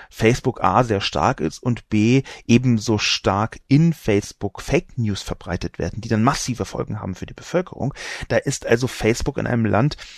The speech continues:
wo mutmaßlich, äh, wenig Facebook-Ingenieure schon waren, wirksam geworden auf eine Art und Weise, die man schwer vorhersehen kann. Und da zu sagen,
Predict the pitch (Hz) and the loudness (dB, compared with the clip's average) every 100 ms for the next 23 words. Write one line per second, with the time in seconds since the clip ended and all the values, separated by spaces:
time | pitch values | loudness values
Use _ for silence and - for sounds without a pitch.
0 | - - 117 120 180 - 123 120 - 120 | -12 0 4 6 6 6 4 4 2 -2
1 | - - 110 98 - - - 117 107 110 | -2 -4 0 2 0 -4 -4 -4 -6 4
2 | 127 156 131 - - - - 208 - - | 8 8 6 2 -6 -16 -16 -16 -14 -2
3 | 117 - - - 107 110 101 - 117 104 | -2 -2 -8 -6 -2 -2 -2 0 0 0
4 | 90 92 131 156 - - - 127 175 - | 0 0 0 0 -6 -16 -8 4 4 4
5 | - 107 104 - - 101 - - 107 104 | 0 0 0 -4 -8 -8 -8 -2 0 0
6 | 107 139 107 92 123 117 110 107 - - | -2 -2 0 2 0 0 0 -2 -2 -12
7 | - - - 131 - 127 123 107 87 - | -4 0 4 4 4 0 0 0 -8 -6
8 | - 131 - - - 123 117 - 143 226 | -4 -4 -4 -14 0 2 2 2 4 6
9 | 127 - - _ _ - 139 123 120 139 | 4 0 -16 _ _ -8 -4 4 6 6
10 | 123 113 | 4 0